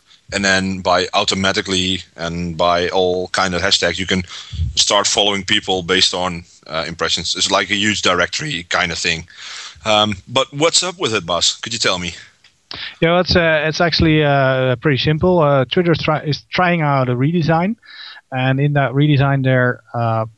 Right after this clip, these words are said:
Speaker 2: the, the retweeting, uh, they're trying to, to change the retweeting. Um, so it's not really about the Following Friday stuff,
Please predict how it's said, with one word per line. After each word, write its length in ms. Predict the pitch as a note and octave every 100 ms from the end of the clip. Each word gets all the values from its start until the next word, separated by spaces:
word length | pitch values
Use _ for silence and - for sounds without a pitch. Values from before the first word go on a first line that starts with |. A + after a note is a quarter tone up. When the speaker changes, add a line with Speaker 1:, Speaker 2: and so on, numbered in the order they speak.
| _
Speaker 2:
the, 280 | D#3 B2+ B2+
the 200 | B2 C3
retweeting, 920 | B2 C#3+ E3+ - E3+ D#3+ D3 C3 A#2+ -
uh, 640 | C3 A#2+ A#2 A2+ - B2
they're 140 | B2 A#2
trying 240 | D3 C#3+
to, 140 | C3 B2
to 540 | _ - - - -
change 380 | - D3+ E3 D3
the 60 | C3
retweeting. 600 | C3 C3 C#3 B2+ G#2 G2 - - - - - D3
Um, 420 | B2 A#2 A#2 A#2
so 120 | C3+
it's 140 | C3
not 120 | D#3+ C3+
really 240 | C#3+ D3
about 280 | C3+ B2+ B2+
the 60 |
Following 420 | A#2+ C#3+ C3 A#2+ A2+
Friday 480 | - B2 C3 C3+
stuff, 360 | C#3+ - D#3 F3